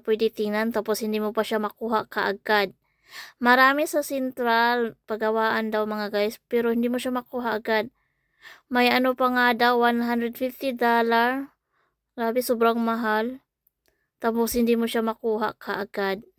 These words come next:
Eh, dito, samantalang ang dali lang. Yung sa akin, mga guys, sobrang bilis lang niya, ano, nagawa. Wala lang, ano, one minute lang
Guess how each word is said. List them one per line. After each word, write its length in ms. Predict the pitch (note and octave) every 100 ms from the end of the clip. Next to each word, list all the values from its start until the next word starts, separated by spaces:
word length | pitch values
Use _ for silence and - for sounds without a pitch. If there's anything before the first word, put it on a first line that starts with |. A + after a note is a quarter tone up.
| _ _ _ _ _ _ _ _ _
Eh, 160 | - A#3
dito, 560 | B3 B3 B3+ B3 A#3+ -
samantalang 640 | - A#3 A3+ A3+ A3+ A3+ A3+
ang 240 | A3+ A3+
dali 320 | A3+ A#3 A#3
lang. 480 | A3+ A3 G#3 G3+ G#3+ - - - _ _ _
Yung 160 | - C#4
sa 240 | D4 D4
akin, 240 | C4+ C#4+ C4+
mga 240 | C4+ C4
guys, 160 | B3+ C4
sobrang 400 | A#3+ B3 C4+ B3+
bilis 240 | B3+ B3+
lang 240 | B3+ B3 A#3+
niya, 320 | A#3+ A#3+ A#3
ano, 480 | A3+ A3 G#3+ A3+ A#3 _ _ _ _
nagawa. 640 | - A3+ A#3 A3+ A3 G3 - _ _ _ _ _ _ _ _ _ _ _ _ _ _ _ _ _ _ _ _ _ _ _
Wala 400 | A#3+ A#3 A#3+ A#3+
lang, 160 | A#3+ A#3 A#3
ano, 140 | A3
one 160 | A3 G#3+
minute 400 | A3+ A#3 A#3 A#3
lang 160 | A3+